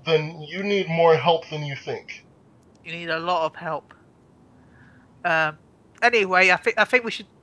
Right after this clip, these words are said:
Speaker 2: stop raging for a bit, um, and we'll go to something that's actually really sad. This is, this is some sad news right here.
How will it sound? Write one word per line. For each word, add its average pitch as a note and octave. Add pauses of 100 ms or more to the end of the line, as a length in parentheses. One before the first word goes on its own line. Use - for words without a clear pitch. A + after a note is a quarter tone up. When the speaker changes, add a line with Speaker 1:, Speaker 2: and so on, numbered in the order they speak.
(280)
Speaker 2:
stop -
raging F#3 (100)
for F3+
a D#3+
bit, F3 (920)
um, D#3+ (120)
and E3+
we'll E3+
go G3
to F3+
something F#3+
that's - (160)
actually F3+
really E3+
sad. D#3 (1080)
This F3
is, -
this -
is F3
some F3
sad D#3+
news C#3+
right C#3+
here. D3+